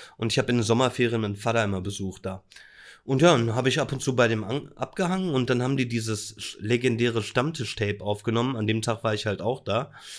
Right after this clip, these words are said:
Und da hab ich einmal Plattenspieler angefasst und dann wusste ich für mich, boah, das fühlt sich so geil an, ich muss das irgendwie auch machen, so.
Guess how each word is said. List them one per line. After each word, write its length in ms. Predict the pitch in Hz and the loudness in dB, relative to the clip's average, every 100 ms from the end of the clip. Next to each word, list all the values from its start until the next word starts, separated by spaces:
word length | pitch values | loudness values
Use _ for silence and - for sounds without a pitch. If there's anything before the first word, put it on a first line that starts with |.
| - - | -18 -8
Und 160 | 110 | -4
da 60 | 113 | 0
hab 100 | 127 | 2
ich 160 | 143 - | 2 2
einmal 240 | 180 208 | 2 2
Plattenspieler 680 | - 180 185 196 - 196 185 | 2 0 0 -4 -4 -2 -2
angefasst 580 | 185 180 180 175 - - - - - | -2 -4 -4 -6 -6 -12 -20 -20 -8
und 120 | 117 | 2
dann 160 | 135 131 | 4 4
wusste 240 | 151 151 | 2 2
ich 100 | 160 | 0
für 80 | - | 4
mich, 340 | 143 160 160 - | 4 4 2 -4
boah, 160 | 127 | -4
das 120 | 117 | -4
fühlt 160 | - 147 | -2 -2
sich 140 | 135 | 0
so 120 | - 113 | 0 4
geil 240 | 123 135 | 4 4
an, 120 | 131 | 2
ich 100 | 117 | 2
muss 160 | 131 123 | 0 0
das 120 | 120 | 0
irgendwie 300 | 120 110 113 | 0 0 0
auch 220 | 98 98 | 0 -2
machen, 280 | 107 95 98 | -4 -6 -8
so. 220 | 92 85 | -10 -14